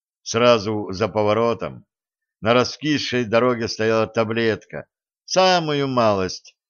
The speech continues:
прикрытая от наблюдателей у брода лысой заболокой придорожных кустов. В том, что это была та самая машина,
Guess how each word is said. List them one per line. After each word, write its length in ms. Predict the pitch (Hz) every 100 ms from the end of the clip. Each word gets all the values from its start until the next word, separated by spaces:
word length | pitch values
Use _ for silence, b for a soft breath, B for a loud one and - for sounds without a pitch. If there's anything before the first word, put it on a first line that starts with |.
| _ -
прикрытая 640 | 117 - 160 170 147 131
от 160 | -
наблюдателей 760 | 117 98 120 139 151 151 135 135
у 120 | 135
брода 680 | 131 135 147 143 135 127 107 _ _ _
лысой 560 | 131 165 - 156 156 139
заболокой 800 | 113 101 139 131 123 117 120 113
придорожных 720 | - 113 104 107 90 90 92
кустов. 640 | - 101 - 90 80 - _ _ _ _ _ _ _ _ _ _ _
В 60 | -
том, 340 | 135 139 120
что 180 | 98 127
это 160 | 123 117
была 200 | 117 113
та 280 | - 120 107
самая 500 | - 113 107 104 101
машина, 640 | 104 - 165 151 76